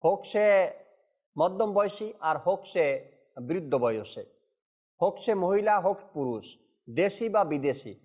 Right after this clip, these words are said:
সকল মানুষের মধ্যে সফলতা অর্জনের এক চিন্তা।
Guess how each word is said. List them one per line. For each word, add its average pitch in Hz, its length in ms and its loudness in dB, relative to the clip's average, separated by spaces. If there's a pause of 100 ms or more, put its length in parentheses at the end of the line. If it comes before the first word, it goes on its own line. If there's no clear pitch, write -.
(280)
সকল 180 380 -2
মানুষের 175 440 -2
মধ্যে 156 580 -4 (200)
সফলতা 185 580 2
অর্জনের 175 600 -2
এক 143 240 -2
চিন্তা। 107 320 -10